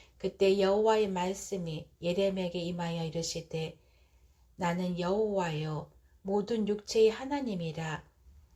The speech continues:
내게 할 수 없는 일이 있겠느냐? 그러므로 여호와께서 이와 같이 말씀하시니라. 보라,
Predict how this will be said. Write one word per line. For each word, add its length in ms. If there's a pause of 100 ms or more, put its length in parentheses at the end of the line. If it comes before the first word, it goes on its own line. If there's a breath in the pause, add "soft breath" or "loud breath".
(160)
내게 260
할 240
수 280
없는 340
일이 220
있겠느냐? 960 (800)
그러므로 480
여호와께서 640
이와 260
같이 340
말씀하시니라. 1160 (320)
보라, 500